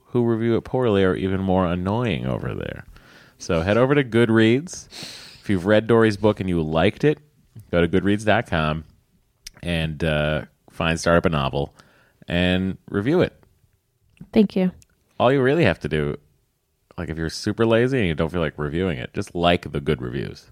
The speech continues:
Speaker 2: Yeah, that really helps, actually.
Speaker 1: Facebook group, you can head over to facebook dot com forward slash groups forward slash excellent adventure, where people are there. If you were on that group today and someone was like, "Hey, where's this episode?" Someone else on the po-, on the board was like, "Oh, it comes out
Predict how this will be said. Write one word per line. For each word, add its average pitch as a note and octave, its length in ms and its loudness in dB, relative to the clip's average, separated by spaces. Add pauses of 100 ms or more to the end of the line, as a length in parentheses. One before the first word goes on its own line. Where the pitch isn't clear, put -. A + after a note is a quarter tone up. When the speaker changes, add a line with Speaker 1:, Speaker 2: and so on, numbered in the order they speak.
Speaker 2:
Yeah, - 120 -2 (280)
that G3+ 100 0
really F3+ 260 4
helps, - 340 -6
actually. G#3 400 -8 (100)
Speaker 1:
Facebook B2+ 360 4
group, G#2+ 300 4
you F#2+ 80 0
can G2 120 2
head G#2+ 120 4
over G#2 120 4
to F#2 120 -10
facebook G2 260 2
dot F2+ 180 2
com F2+ 220 0
forward F2 240 0
slash E2 220 0
groups F#2 460 2
forward F2 220 0
slash D#2+ 480 -2
excellent F2+ 380 0
adventure, F2 580 -2
where F2 200 0
people G2 560 0
are E2 400 2
there. A2 520 2
If G#2 160 -8
you A#2+ 100 0
were A#2+ 100 2
on A#2 120 0
that G#2+ 160 -2
group A2+ 200 -2
today A2+ 520 2
and E2+ 160 -6
someone G#2+ 240 -2
was G2+ 120 0
like, G2+ 160 -2
"Hey, B2+ 260 0
where's A#2 300 2
this A#2+ 160 -4
episode?" F2 580 0
Someone A2 260 2
else C#3+ 200 2
on F2+ 120 2
the E2 80 -2
po-, F#2 220 0
on F2 160 -2
the E2+ 140 -2 (320)
board F#2+ 240 4
was G2 120 0
like, G2+ 220 4 (240)
"Oh, A#2+ 200 4
it A2+ 60 -4
comes B2+ 240 -4
out G2+ 300 4